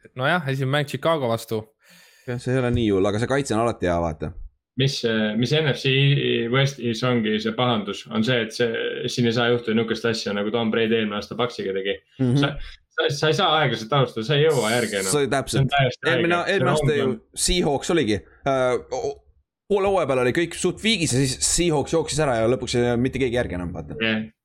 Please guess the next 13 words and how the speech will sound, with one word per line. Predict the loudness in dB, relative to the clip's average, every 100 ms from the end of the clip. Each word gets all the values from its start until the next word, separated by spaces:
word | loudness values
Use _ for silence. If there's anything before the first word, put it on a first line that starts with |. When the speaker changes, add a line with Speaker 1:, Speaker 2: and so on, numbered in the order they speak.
| -4
Speaker 3:
ongi. | -2 0 -2
Speaker 2:
Ongi. | -2
Speaker 3:
See | 0
on | 2 4
täitsa, | 2 2 0 0 0 0
see | 2 4
rong | 4 2
läheb | 2 4 4
nii | 4
kiiresti | 4 2 4
Speaker 2:
Jaa. | 2
Speaker 3:
eest | 0 0
ära, | 2